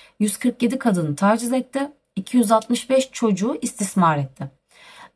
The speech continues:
E, erkekler iki bin yirmide en az yedi yüz doksan iki kadına da şiddet uyguladı.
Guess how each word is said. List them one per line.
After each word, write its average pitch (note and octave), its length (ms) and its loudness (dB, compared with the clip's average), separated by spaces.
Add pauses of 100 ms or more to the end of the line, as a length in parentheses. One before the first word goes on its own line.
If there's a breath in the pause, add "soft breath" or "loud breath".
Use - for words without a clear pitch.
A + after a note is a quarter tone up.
E, F#3 180 2
erkekler A#3 520 2
iki G#3 220 0
bin A3 180 4
yirmide A3 560 0
en A3 140 2
az A3+ 200 6
yedi G3 180 4
yüz G#3+ 160 0
doksan G3 340 2
iki G3 140 -6
kadına G3+ 400 2
da G#3 60 0
şiddet F#3+ 380 -4
uyguladı. D3 640 -2